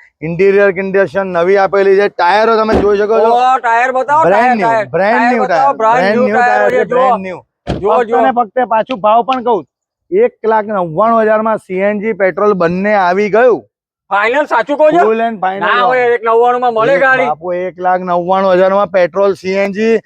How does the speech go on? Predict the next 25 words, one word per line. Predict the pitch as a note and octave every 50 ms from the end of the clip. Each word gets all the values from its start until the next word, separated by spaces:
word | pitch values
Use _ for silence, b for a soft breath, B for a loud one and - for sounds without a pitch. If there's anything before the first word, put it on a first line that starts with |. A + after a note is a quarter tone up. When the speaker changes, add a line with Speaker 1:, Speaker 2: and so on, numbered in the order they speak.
| b b b _ -
Speaker 1:
પોલો, | - F#3 F#3+ G3+ G#3+ G#3+ A3+ A#3 A3+
એ | A3 G#3 G#3
પણ | - G#3+ A3 A3 G#3 F3+ E3+ _ _ _ _ _ _ -
ટચ | F#3+ F#3 F3+ -
સ્ક્રીન | - - G#3+ A3 A3 G#3+ F#3+
પ્લેયર, | E3+ G#3+ G#3+ A3+ A3+ G#3+ G3 F#3
Android | F#3+ F#3+ G3+ G#3+ G#3+ G#3
પ્લેયર, | F3+ F#3+ G3 G#3 G#3 G#3
રિવર્સ | F#3+ F#3 F#3 F#3 G3+ G#3+ G#3 -
કેમેરા, | - - G3+ G3 G3 G3+ G3+ G#3 G#3 G#3+ G3+ - _ _ _ _ _ _ -
એક | F3 G#3 G#3 F3+
લાખ | F#3 G3+ G3+ G3
નવ્વાણું | F#3 F3+ F3 F3 F3 F#3 G3+ G3+ G#3 G3+
હજાર, | G3+ G#3 G#3 G#3 G3
બે | F3+ F3 F#3
હજાર | G3 F#3+ F3+ F#3 F#3+ F3+
અગિયાર | E3 D3 C#3 D3+ F#3+ F#3+
ની | F#3+ G3 F#3+
ગાડી, | E3+ F3 E3 E3 F3+ G3 G#3
પોલો | G3+ - F#3 F3 F3 F3+ G3 G#3
પેટ્રોલ | G3+ - F3 E3 D3 - G3 G3+ F#3
પ્લસ | D3 E3 E3+ F#3 G3 - - _ _ _ -
સી | - G#3 G#3+
એન | G#3 F#3+ E3 C#3
જી. | A#2 A2+ A2